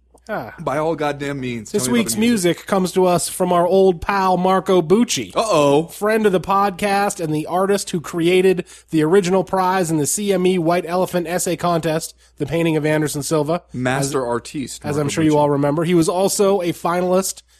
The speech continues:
Speaker 1: in the C M E Music Contest. Uh, so basically just dominating everything that we do.
Speaker 2: Yeah.
Speaker 1: And now he has sent in a few songs from his songwriting effort called Marco Bucci and the Disbanded Project. Here's, here's, he writes how it goes.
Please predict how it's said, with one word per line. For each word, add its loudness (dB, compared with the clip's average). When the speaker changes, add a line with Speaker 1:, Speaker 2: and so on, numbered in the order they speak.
Speaker 1:
in 0
the 0
C 0
M 2
E 6
Music 0
Contest. -6
Uh, -6
so -4
basically 0
just -4
dominating 0
everything 0
that -4
we -4
do. -4
Speaker 2:
Yeah. -6
Speaker 1:
And -4
now 0
he 0
has 0
sent 0
in 2
a 2
few -4
songs 0
from -2
his -2
songwriting 0
effort -4
called 0
Marco 2
Bucci 0
and -2
the 2
Disbanded 0
Project. -8
Here's, 0
here's, 0
he -4
writes 0
how 2
it -6
goes. -2